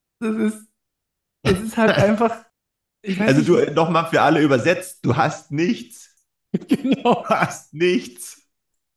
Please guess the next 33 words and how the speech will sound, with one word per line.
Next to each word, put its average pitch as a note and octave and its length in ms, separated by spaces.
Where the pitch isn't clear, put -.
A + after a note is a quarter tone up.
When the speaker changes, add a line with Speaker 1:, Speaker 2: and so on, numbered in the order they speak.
Speaker 1:
Ja. E3 380
Du F#3+ 180
handelst, A3+ 420
im F#3 120
Endeffekt A3+ 380
ist G#3+ 120
es G#3 80
nichts C4 240
anderes, A3+ 260
als G#3+ 240
wie G#3+ 120
mit A3 180
Shitcoin F#3 640
zu E3 160
handeln. C#3+ 460
Das G3 100
ist G3 100
ja A#3+ 120
das, E3+ 260
was D3+ 180
ich, C#3+ 220
was, D#3 280
was D#3 160
niemand F3+ 260
versteht, G3+ 560
dass D3 140
das, - 380
das - 320
eine D#3+ 120
pure G#3+ 380
Abzocke - 480
ist F3+ 300
und D#3+ 380